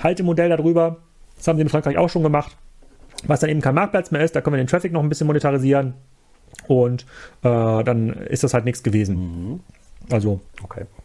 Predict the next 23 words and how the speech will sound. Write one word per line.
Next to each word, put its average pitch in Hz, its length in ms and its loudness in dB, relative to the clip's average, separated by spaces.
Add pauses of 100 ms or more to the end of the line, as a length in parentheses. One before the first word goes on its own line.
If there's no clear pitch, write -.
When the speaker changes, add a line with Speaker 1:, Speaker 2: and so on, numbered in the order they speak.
(120)
Speaker 1:
im 139 80 2
Grunde 208 200 2
genommen 170 120 2
hat's - 140 -4
keinen 120 180 0
Effekt, - 300 -6
weder 143 160 2
auf 139 100 -4
dich 220 240 -2
noch 143 140 0
auf 131 100 -2
mich, 190 300 -2 (500)
n-, 160 180 -8
noch 151 260 0
auf 143 220 -2
wahrscheinlich 156 460 -2
eine 143 260 0
Zuhörer 135 460 0
hier. 107 220 2
Außer 208 260 2
jemand 165 260 2
hatte 156 360 0 (420)
irgendwie 143 540 2